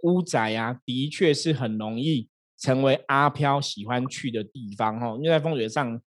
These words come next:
嗯，我们把阿飘当成一种能量嘛，所以有些屋宅它其实会很容易会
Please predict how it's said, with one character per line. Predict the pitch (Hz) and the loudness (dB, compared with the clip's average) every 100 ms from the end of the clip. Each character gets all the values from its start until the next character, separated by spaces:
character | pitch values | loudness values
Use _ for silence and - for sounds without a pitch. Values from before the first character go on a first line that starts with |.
| _ _ - | _ _ -8
嗯， | 127 135 | -4 -2
我 | 131 | -2
们 | 131 | 0
把 | 131 127 | 2 4
阿 | 160 156 | 4 4
飘 | 160 156 | 6 6
当 | 156 160 | 4 0
成 | 127 | -2
一 | 139 | -2
种 | 127 110 | -2 -2
能 | 113 117 | -2 0
量 | 160 120 | 2 2
嘛， | 104 95 98 | 0 -10 -4
所 | - | 2
以 | 190 | 4
有 | 120 | 4
些 | 123 165 | 4 2
屋 | 160 160 | 2 0
宅 | 120 | -2
它 | 127 147 | 0 -2
其 | - 120 | -2 -8
实 | - 117 | -8 -4
会 | 135 147 | 2 2
很 | 120 107 | 2 -2
容 | 104 135 | -4 -2
易 | 127 | -2
会 | 123 147 120 | 0 2 2